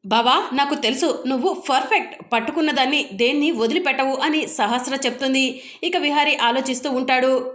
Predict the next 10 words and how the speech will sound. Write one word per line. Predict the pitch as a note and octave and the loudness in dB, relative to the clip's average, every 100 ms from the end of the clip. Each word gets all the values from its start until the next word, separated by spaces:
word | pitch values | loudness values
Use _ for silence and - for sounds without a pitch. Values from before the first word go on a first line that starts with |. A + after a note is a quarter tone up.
| - | -4
కనక | C4+ E4+ | -2 0
మహాలక్ష్మి | C#4 B3 C4 B3 C4+ B3+ | 0 0 0 0 -2 0
వైపు | A#3 A3+ C4 - A#3 | 0 0 -4 -2 -2
చూసి, | A#3 C4+ B3+ - - _ _ _ _ _ _ - | -2 0 0 -2 -8 _ _ _ _ _ _ -4
"అది | F4+ F4+ | 0 0
కుదరదు | C4+ F#4 G4+ F4+ | 2 2 2 0
సహస్ర" | D4 B3 C4+ C4 | 0 0 0 0
అని | C#4 C#4 C4+ C#4 - - - - | 0 0 -2 -2 -4 -10 -12 -4
అంటూ | B3 B3+ | -2 0
ఉంటాడు. | C4+ C4 C4+ C4+ C4 | -2 0 0 2 0